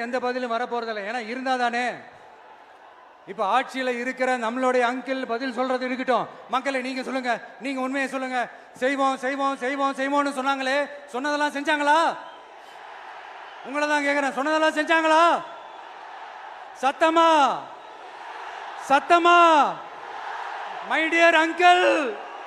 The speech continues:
கேக்குதா? மக்களோட சத்தம் கேக்குதா?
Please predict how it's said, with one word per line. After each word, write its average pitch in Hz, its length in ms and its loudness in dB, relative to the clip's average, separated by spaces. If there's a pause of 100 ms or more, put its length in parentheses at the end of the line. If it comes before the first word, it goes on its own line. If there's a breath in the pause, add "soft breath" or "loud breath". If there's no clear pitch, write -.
(440)
கேக்குதா? 330 540 2 (1700)
மக்களோட 339 460 4 (160)
சத்தம் 320 460 4
கேக்குதா? 330 460 4